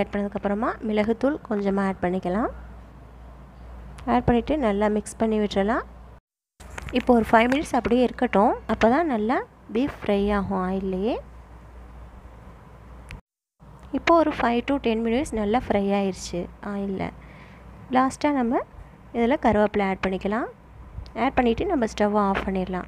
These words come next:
அவ்வளோதான், நம்மளுடைய டேஸ்டியான சூப்பரான பீஃப் சுக்கா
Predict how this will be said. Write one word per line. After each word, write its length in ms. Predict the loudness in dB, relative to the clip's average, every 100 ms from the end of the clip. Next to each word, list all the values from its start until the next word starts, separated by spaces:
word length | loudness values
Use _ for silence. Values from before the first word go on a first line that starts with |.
| -2
அவ்வளோதான், 380 | 2 4 4 2
நம்மளுடைய 400 | 0 0 0 0 -2 -8 -20 -12 0
டேஸ்டியான 640 | 0 0 0 2 2 2 -2 -6 -16 -20 -20 -6
சூப்பரான 460 | -4 0 2 2 0 -2 0
பீஃப் 260 | 0 0 -2
சுக்கா 260 | -2 2 2